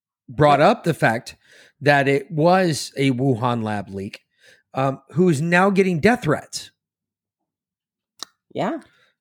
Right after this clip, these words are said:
Speaker 1: Uh, and this is interesting in and out of itself. Former U S Centers for Disease Control Prevention Director,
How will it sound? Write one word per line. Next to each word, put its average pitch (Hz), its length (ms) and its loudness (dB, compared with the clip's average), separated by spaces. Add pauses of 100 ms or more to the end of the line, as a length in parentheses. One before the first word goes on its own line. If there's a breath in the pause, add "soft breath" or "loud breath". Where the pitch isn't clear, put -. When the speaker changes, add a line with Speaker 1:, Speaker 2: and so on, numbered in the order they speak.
(120)
Speaker 1:
Uh, 147 320 4 (200)
and 147 420 -2
this 151 420 0
is 165 360 -2 (1200)
interesting 185 560 2
in 170 180 2
and - 20 0
out 156 160 2
of 139 80 0
itself. 165 500 0
Former 165 340 2
U 156 220 0
S 156 120 0
Centers 165 260 -2
for 147 60 -6
Disease 135 400 -4
Control 160 380 0
Prevention 151 480 0
Director, 139 500 2